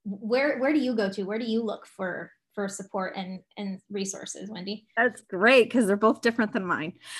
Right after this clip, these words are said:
Speaker 1: Oh,
Speaker 2: Um,
Speaker 1: good, good.
Speaker 2: yeah, which I think is awesome, right? And it, and it comes from our different places, right? Like, I have an M S W and you have a different degree. So I think it just comes from our different realms that we come together in. And
Speaker 1: Yeah.
Speaker 2: then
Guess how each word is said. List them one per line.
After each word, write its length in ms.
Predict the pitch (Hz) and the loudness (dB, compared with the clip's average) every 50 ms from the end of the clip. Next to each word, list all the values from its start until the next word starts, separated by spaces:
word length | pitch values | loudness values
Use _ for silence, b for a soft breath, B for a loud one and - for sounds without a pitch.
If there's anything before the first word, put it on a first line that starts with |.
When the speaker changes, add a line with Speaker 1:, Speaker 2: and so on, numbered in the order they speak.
| B | B
Speaker 1:
Oh, 340 | - 269 277 285 277 277 277 269 | 10 12 12 12 12 12 12 12
Speaker 2:
Um, 80 | 269 269 | 10 8
Speaker 1:
good, 160 | 269 285 294 - - - - | 8 6 2 0 -4 -4 4
good. 400 | - 330 302 440 440 - 453 466 466 453 392 | 6 6 6 8 8 8 8 10 8 10 10
Speaker 2:
yeah, 80 | 330 294 | 10 10
which 140 | 302 494 440 | 10 8 8
I 120 | - - | 6 8
think 180 | 440 480 440 508 | 8 10 10 12
is 80 | 539 523 466 622 622 | 12 12 12 12 12
awesome, 280 | - - 294 240 214 240 | 10 8 6 6 8 8
right? 180 | 269 311 349 330 | 8 8 8 8
And 120 | 311 320 | 8 6
it, 100 | 330 320 - _ _ | 6 4 -2 _ _
and 100 | 302 294 | 4 6
it 100 | 311 302 | 6 2
comes 300 | - - 359 392 494 - - | 4 4 6 6 6 4 4
from 180 | - 330 294 269 | 4 6 8 8
our 140 | 285 311 | 8 8
different 320 | 302 254 254 254 269 262 - | 6 4 2 2 -2 -4 0
places, 420 | - 269 440 - - - - - | 0 -2 0 -2 -4 -12 -10 -6
right? 180 | 214 220 262 - | -2 -2 0 0
Like, 160 | 233 208 - - | 0 -4 0 2
I 140 | 214 202 196 | 2 4 4
have 160 | 208 226 220 240 | 4 0 0 2
an 60 | 262 | 2
M 100 | 277 302 | 2 0
S 100 | 311 320 | -2 -4
W 400 | - 440 427 240 156 139 135 - B B B B B | -8 -8 -8 -6 -6 -4 -6 -6 B B B B B
and 380 | - 220 226 208 214 214 202 208 | 4 6 8 8 6 6 6 6
you 140 | 226 240 | 8 8
have 120 | 262 285 311 | 8 8 8
a 40 | 320 | 8
different 320 | 311 381 - 294 254 190 | 4 4 4 2 2 2
degree. 240 | 196 180 180 175 B B B B | 2 0 0 -2 B B B B
So 140 | - 302 285 | 6 8 8
I 60 | 285 | 8
think 240 | 285 - 359 359 440 | 8 6 4 4 4
it 120 | 381 - | 4 2
just 180 | - 294 285 - | 2 -4 -4 -2
comes 340 | - - 269 285 302 311 - | 0 0 2 2 2 -2 -2
from 640 | - 247 233 226 220 214 220 214 214 226 233 233 - _ _ _ _ _ _ _ _ _ - - _ _ _ _ _ 226 | 0 0 2 2 2 2 0 0 0 0 -2 -4 -8 _ _ _ _ _ _ _ _ _ -20 -20 _ _ _ _ _ 6
our 260 | 233 240 233 240 233 | 8 10 10 10 10
different 480 | 233 247 247 240 - 240 220 202 190 - | 8 4 2 4 2 0 0 0 -2 0
realms 300 | 202 208 214 233 240 233 | 0 0 2 2 0 0
that 100 | - 160 | 0 -2
we 80 | 175 185 | -2 -4
come 280 | - - 247 247 254 254 | -4 -2 0 0 0 0
together 520 | 254 - - 202 202 202 233 226 196 165 | 0 -2 -4 -2 0 2 4 4 4 2
in. 380 | - 165 156 151 160 220 254 254 - _ _ | 2 0 -4 -2 -2 -2 -2 -4 -6 _ _
And 200 | - 220 220 220 | 4 4 6 6
Speaker 1:
Yeah. 20 | 226 | 6
Speaker 2:
then 240 | 220 214 214 214 | 6 6 4 2